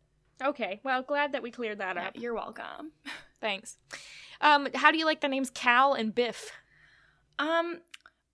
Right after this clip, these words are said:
Speaker 2: well, Biff is the, one of the sons from Death of a Salesman. Is Cal the other son from Death of a Salesman?
Speaker 1: <laughs> I don't know.
Speaker 2: 'Cause I know, I'm not sure. I j-,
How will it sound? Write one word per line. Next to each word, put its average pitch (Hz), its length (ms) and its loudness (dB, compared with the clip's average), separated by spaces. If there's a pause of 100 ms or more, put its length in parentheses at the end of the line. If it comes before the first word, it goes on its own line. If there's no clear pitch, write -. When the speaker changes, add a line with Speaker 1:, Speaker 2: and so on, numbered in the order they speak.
(120)
Speaker 2:
well, 277 140 0
Biff 262 480 4
is 523 180 2
the, 403 200 2
one 320 180 4
of 302 120 -2
the 320 100 0
sons 294 440 -2
from 294 240 -2
Death 277 220 0
of 269 80 -10
a 277 60 -4
Salesman. 247 500 -2
Is 208 160 -4
Cal 247 300 2
the 320 180 0
other - 240 2
son 269 300 -2
from 285 180 -4
Death 240 200 0
of 262 80 -6
a 254 40 -4
Salesman? 247 600 -2 (360)
Speaker 1:
<laughs> - 400 -2
I 370 80 8
don't 320 240 6
know. 285 360 6 (200)
Speaker 2:
'Cause 302 220 -2
I 311 100 8
know, 302 380 4 (180)
I'm 277 300 4
not 277 260 0
sure. 226 340 -4
I 262 180 4
j-, 240 180 -8